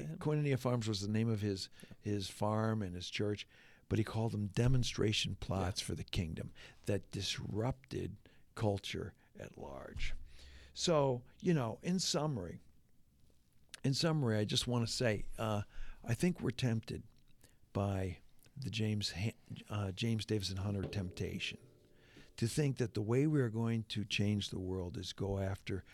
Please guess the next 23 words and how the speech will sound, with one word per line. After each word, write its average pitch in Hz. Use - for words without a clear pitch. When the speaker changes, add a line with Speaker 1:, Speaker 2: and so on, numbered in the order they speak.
Speaker 2:
the 110
elites, 92
the -
educated, 107
the, 101
the, 98
the, 90
the 92
top, 95
uh, 87
dogs, -
and, 95
and 104
place -
them 107
in 95
places 98
of -
power. 90
And 101
that's 139
the 113
way 98